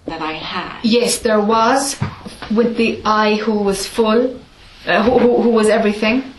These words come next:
Speaker 2: and beyond that, mind has made it an experience and has pasted an I on top of it. And so now it is interpreted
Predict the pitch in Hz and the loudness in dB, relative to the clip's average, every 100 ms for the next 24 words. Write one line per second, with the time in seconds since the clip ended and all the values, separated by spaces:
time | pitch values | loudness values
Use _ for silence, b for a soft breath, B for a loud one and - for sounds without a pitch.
0 | B B B 214 208 220 - 226 262 285 | B B B 0 2 2 2 2 2 0
1 | - 208 202 - - B B B - 214 | 0 0 0 -4 -8 B B B 0 2
2 | 214 233 233 233 214 214 220 214 208 220 | 4 0 0 -2 2 2 2 2 0 0
3 | 220 - - 226 196 185 180 - 185 - | -2 -4 0 0 0 -2 -4 -6 -6 -8
4 | - 240 220 - 165 - - - - - | -2 0 0 -2 -4 -6 -10 -18 -14 -6
5 | 185 196 190 175 - 170 175 165 143 - | -4 0 0 0 -2 -6 -8 -8 -8 -8
6 | - 175 175 190 180 180 226 202 190 196 | -8 -8 -6 -4 -2 0 2 2 0 0
7 | 208 185 180 190 202 175 170 | -2 -2 -4 -2 -2 -4 -6